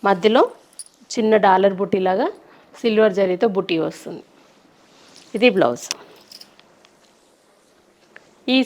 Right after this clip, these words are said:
శారీ ప్రైస్ థర్టీన్ థౌజండ్ ఫైవ్ హండ్రెడ్ రూపీస్ అండి. ఎల్లో కలర్కి ఆరెంజ్ కలర్ కాంబినేషన్ అండి ఈ శారీ.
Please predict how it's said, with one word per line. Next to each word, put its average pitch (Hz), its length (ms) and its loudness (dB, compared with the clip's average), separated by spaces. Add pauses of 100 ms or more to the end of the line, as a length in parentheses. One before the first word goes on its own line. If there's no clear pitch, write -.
శారీ 202 220 4 (120)
ప్రైస్ 180 260 -2 (420)
థర్టీన్ 247 380 2
థౌజండ్ 233 400 -2
ఫైవ్ 202 180 4
హండ్రెడ్ 180 280 0
రూపీస్ 165 320 -12
అండి. 135 140 -16 (280)
ఎల్లో 262 180 6 (100)
కలర్కి 240 400 2 (360)
ఆరెంజ్ 220 340 2
కలర్ 202 280 0
కాంబినేషన్ 190 520 -2
అండి 185 180 -4
ఈ - 80 -18
శారీ. 226 240 0